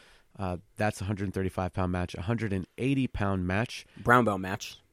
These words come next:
Speaker 1: Brown belt match. Thank you. You caught that one. Uh, Adam Collerisle versus Nick Ronan.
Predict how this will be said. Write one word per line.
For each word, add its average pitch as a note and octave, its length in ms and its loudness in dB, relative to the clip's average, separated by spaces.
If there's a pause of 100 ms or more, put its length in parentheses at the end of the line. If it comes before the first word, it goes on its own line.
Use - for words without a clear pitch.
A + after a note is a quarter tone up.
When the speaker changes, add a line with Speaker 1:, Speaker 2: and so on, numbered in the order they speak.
(120)
Speaker 1:
Brown G#2 240 4
belt E2 180 0
match. D2 280 -6
Thank - 280 -6
you. C#2 80 -8
You D2 140 -8
caught - 240 -10
that - 120 -16
one. - 120 -12 (800)
Uh, F2 160 -4 (120)
Adam C3 460 4 (680)
Collerisle G#2+ 720 4 (100)
versus F#2 440 -2
Nick G2 320 0 (200)
Ronan. F#2+ 760 2